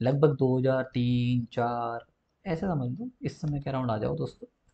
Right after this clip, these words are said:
दो, दो हज़ार दो, दो हज़ार तीन, दो हज़ार चार के around, है ना। तो अगर हम इस समय की बात करें तो थोड़ा सा आप ध्यान दीजिए, क्या दोस्तों इस समय भी बैंकिंग सर्विसेज इतना लेना ईजी था क्या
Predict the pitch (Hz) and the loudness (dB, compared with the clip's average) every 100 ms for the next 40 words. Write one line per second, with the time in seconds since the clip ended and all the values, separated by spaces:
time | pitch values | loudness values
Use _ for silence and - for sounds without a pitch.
0 | - 120 123 123 123 120 117 120 117 117 | 2 4 4 4 0 2 0 0 0 0
1 | 117 113 113 113 117 113 110 107 107 107 | 0 0 -2 -2 -2 0 0 -2 -2 0
2 | 107 185 - - - - 170 185 - - | -2 -4 -10 -20 -12 -2 0 0 -6 -8
3 | - 151 185 220 233 160 - 175 185 190 | 0 2 2 2 0 -2 -2 0 2 2
4 | 139 117 160 - - 185 - _ _ - | 2 2 0 2 2 0 -6 _ _ -8
5 | - 170 170 190 170 123 113 135 120 95 | 2 4 4 4 2 0 0 0 0 -2
6 | - _ _ _ - - - 190 196 - | -6 _ _ _ -20 -8 6 8 8 6
7 | - 196 196 156 - - 175 175 190 170 | 6 4 6 0 2 0 4 4 4 4
8 | 127 139 160 156 - 113 123 123 156 151 | 2 2 0 0 0 0 2 2 0 0
9 | - 131 156 151 _ _ _ _ - 123 | -4 0 2 0 _ _ _ _ 0 4
10 | 123 147 151 120 120 143 - 139 151 151 | 6 6 4 2 4 2 4 2 2 -2